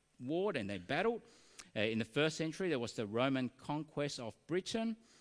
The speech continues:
In the first century, there was the Roman Parthian War, fighting for land, fighting for wealth, fighting for honor. And of course, since the first century,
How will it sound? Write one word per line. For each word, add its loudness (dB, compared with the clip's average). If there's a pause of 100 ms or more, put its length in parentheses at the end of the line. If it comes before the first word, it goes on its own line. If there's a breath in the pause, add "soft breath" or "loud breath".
(280 loud breath)
In 2
the 2
first 4
century, -2
there 0
was -2
the -2
Roman 2
Parthian -4
War, -2 (360 soft breath)
fighting -4
for -10
land, 2
fighting -6
for -10
wealth, -4 (180)
fighting -4
for -10
honor. -4 (640 soft breath)
And 4
of 0
course, 4
since 0
the -6
first 0
century, 0